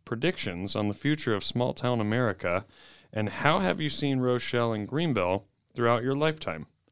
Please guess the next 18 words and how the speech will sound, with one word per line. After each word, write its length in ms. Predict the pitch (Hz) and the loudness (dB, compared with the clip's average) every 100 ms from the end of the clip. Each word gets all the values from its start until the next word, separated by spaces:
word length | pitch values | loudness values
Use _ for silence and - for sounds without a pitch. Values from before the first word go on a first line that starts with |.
| _ _ _ _ _ | _ _ _ _ _
How 100 | 131 | 2
have 100 | 127 | 2
you 60 | 117 | 2
seen 180 | 123 | 0
them 140 | 113 98 | -2 -2
change 420 | - 135 101 - | 0 2 0 -2
throughout 240 | 101 98 | -2 0
your 100 | 95 | 0
lifetime? 560 | 107 113 - - 71 - _ - - - - - - - | 2 0 -2 -8 -8 -10 _ -20 -20 -20 -20 -20 -4 2
I 120 | 143 | 4
am 140 | 156 | 6
seeing 320 | 147 151 143 | 6 6 6
Rory 420 | 131 135 139 165 160 | 6 6 6 4 -2
June 440 | 95 98 143 160 139 | -2 4 4 4 2
tenth 560 | - 135 160 - - - _ _ _ _ | 4 4 4 -2 -18 -20 _ _ _ _
in 300 | 117 110 104 | 4 4 4
<laughs> 20 | |
Dallas. 560 | 90 - 139 135 - | 2 0 -2 -4 -4